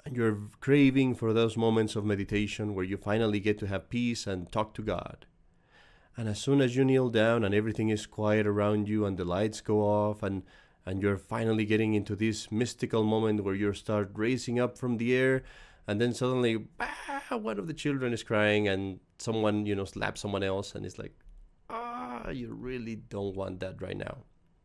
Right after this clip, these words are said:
Well, come down from the, from the air, get down on the floor, go and take care of that baby or that child, because that's how God is sanctifying you. That's what you need right now, your duties of state.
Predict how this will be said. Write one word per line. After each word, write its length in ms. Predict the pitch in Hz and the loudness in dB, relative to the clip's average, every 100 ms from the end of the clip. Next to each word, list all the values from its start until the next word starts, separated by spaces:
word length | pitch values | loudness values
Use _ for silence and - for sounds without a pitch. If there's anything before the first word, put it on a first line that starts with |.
| _ _ - - - - _ - | _ _ -20 -20 -20 -20 _ 0
Well, 380 | 113 127 156 - - - _ _ _ _ _ _ _ - - - | 4 4 0 -10 -20 -20 _ _ _ _ _ _ _ -20 -18 -2
come 180 | 107 | 0
down 200 | 104 104 | 4 2
from 160 | 107 151 | 2 0
the, 100 | 156 | 0
from 440 | 156 - 139 135 | -2 -6 0 2
the 200 | 131 139 | 2 4
air, 440 | 123 113 123 139 143 - | 6 6 4 0 -8 -4
get 200 | 107 104 | -2 0
down 220 | 95 107 | 2 2
on 80 | 135 | 2
the 80 | 143 | 0
floor, 460 | 139 123 120 117 | 2 4 4 4
go 280 | 104 101 107 | 2 2 4
and 280 | 113 113 107 | 2 0 -2
take 160 | 113 | -6
care 160 | - 110 | 0 0
of 100 | 107 | 2
that 180 | 107 107 | 0 0
baby 380 | 98 95 104 101 | -2 -2 0 0
or 100 | 92 | 0
that 200 | 92 - | -2 -4
child, 440 | 101 90 95 - _ _ _ _ - | -2 -2 -2 -6 _ _ _ _ -8
because 380 | 104 104 101 | -2 -2 -2
that's 280 | - 113 - - | 0 -2 -2 -6
how 180 | 120 117 | -2 0
God 260 | 110 107 104 | 0 0 0
is 120 | 98 | -2
sanctifying 580 | 92 90 87 - - - | -6 -6 -8 -10 -10 -10
you. 160 | - - _ _ _ _ _ - | -12 -16 _ _ _ _ _ 0
That's 200 | 104 107 | 0 2
what 180 | 101 101 | 0 0
you 80 | 95 | 0
need 260 | 92 - | 0 -2
right 120 | 92 | -6
now, 240 | 92 95 - _ _ - | -6 -10 -14 _ _ -6
your 140 | 101 | -4
duties 380 | 95 98 92 95 | -2 -2 -4 -8
of 80 | - | -12
state. 340 | 95 92 | -10 -12